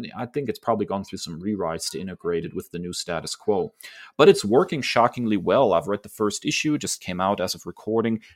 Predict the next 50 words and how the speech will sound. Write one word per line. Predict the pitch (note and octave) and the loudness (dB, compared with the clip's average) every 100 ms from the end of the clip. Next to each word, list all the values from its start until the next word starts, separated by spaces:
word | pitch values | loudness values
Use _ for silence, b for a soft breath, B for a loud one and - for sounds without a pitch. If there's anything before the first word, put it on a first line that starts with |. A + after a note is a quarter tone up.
| B | B
and, | G#2+ G#2+ A2 | -4 -2 -2
uh, | G#2+ G#2+ G#2 | 0 2 2
I | G#2 | 2
really | A#2 D#3 A#2 | 0 2 2
liked | F2+ A#2+ - | 2 2 -4
it. | - | -4
I | G#2+ | 0
didn't | D3+ C3+ | 2 0
even | G2+ F2+ | -2 2
look | G#2+ F2+ | 2 0
at, | F2+ | -2
like, | F#2 F#2 | 0 0
the | - | -4
cover, | - G2 G#2 G2 | -6 0 2 2
who | F#2+ | 0
did | F#2 - | -6 -4
the | A#1 | -2
art | D2+ G2 | 0 0
or | F2+ | -2
who | F2+ | -6
did | G2 F2 | -6 -4
the | D2 | -2
writing. | E2 F#2+ G#2 G2 | 0 2 0 -4
I | |
was | F2+ - | -6 -4
like, | F2+ - | -4 -4
"This | F#2+ G#2 | -6 -4
is, | - - | -4 -4
this | F2+ | -6
is | - | -6
Connor | - F#2+ G2 | -4 -4 -4
Kent | F#2+ | -8
Superboy. | - G#2+ A2 - G#2 | -8 -4 -4 0 0
I | F2+ | 0
love | F#2 | -2
this | F#2+ - | -2 -4
character | - F#2 - D2+ | -4 -6 -4 -4
all | D#2 | -2
the | F2 | 0
way | F2+ | 0
since | F2+ F#2 - | -2 -6 -8
he | |
was | F2 - | -8 -10
introduced | D#2+ - F#2 - E2+ | -12 -8 -8 -8 -8
in | |
the, | E2 D#2 - | -6 -6 -8
in | F2 | -10
the | C#2+ | -4
early | F2+ E2 | -2 -2
nineties. | E2+ G#2+ A2 A2 A2 | -2 -2 0 0 0